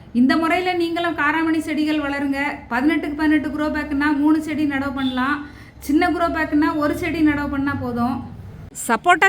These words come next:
செடியும் பிடுங்கி வேற ஒரு தொட்டிக்கு நடவு பண்ணோம், காராமணி செடிகளையும் புதுசா நடவு பண்ணோம். இந்த ரெண்டு செடிகளை நடவு பண்ண விதமும் உங்களுக்கு பிடிச்சிருக்கும்னு நினைக்கிறேன், பயனளிக்கும் விதத்தில் அமைஞ்சிருக்கும்னு நான் நம்புறேன். நீங்களும் அப்படி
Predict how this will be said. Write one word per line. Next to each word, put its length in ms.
செடியும் 420
பிடுங்கி 240
வேற 140
ஒரு 160
தொட்டிக்கு 340
நடவு 260
பண்ணோம், 320
காராமணி 540
செடிகளையும் 580
புதுசா 300
நடவு 260
பண்ணோம். 360
இந்த 120
ரெண்டு 300
செடிகளை 360
நடவு 260
பண்ண 240
விதமும் 380
உங்களுக்கு 300
பிடிச்சிருக்கும்னு 540
நினைக்கிறேன், 380
பயனளிக்கும் 500
விதத்தில் 340
அமைஞ்சிருக்கும்னு 580
நான் 180
நம்புறேன். 400
நீங்களும் 320
அப்படி 180